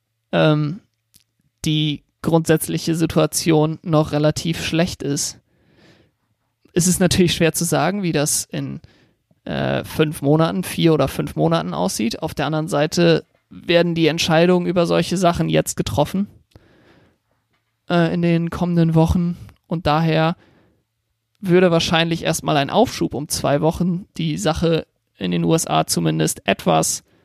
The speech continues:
verbessern, ähm, mit der Option, dieses Rennen eben notfalls ausfallen zu lassen. Ich hab das vorhin schon angesprochen, wenn man mit achtzehn Rennen starten würde,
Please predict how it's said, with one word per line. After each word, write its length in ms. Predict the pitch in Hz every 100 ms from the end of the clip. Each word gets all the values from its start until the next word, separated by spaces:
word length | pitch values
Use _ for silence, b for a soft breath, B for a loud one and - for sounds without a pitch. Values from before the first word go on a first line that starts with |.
| _ _ _
verbessern, 760 | - 151 180 175 - 214 233 - _ _ _ _ _ _ _ _ _ _ _ -
ähm, 520 | 160 151 156 160 - _ _ _ -
mit 220 | 170 175
der 100 | 160
Option, 560 | 139 - - 160 170 165
dieses 380 | 160 165 -
Rennen 260 | 156 156 160
eben 380 | 67 160 170 175 b b b b b -
notfalls 520 | 180 165 - 156 156
ausfallen 460 | 147 165 180 135 -
zu 140 | -
lassen. 360 | 147 - 143 160 _ _ _ b b b b b b
Ich 140 | - -
hab 180 | 151 - _ _ _ _
das 240 | - 127 -
vorhin 260 | 170 147
schon 140 | 143 165
angesprochen, 600 | 180 185 - 170 190 180
wenn 120 | 156
man 140 | 156
mit 120 | 151
achtzehn 380 | - 160 - 160
Rennen 380 | 156 156 151 151 b b b -
starten 500 | - 165 175 190 175
würde, 420 | 170 170 170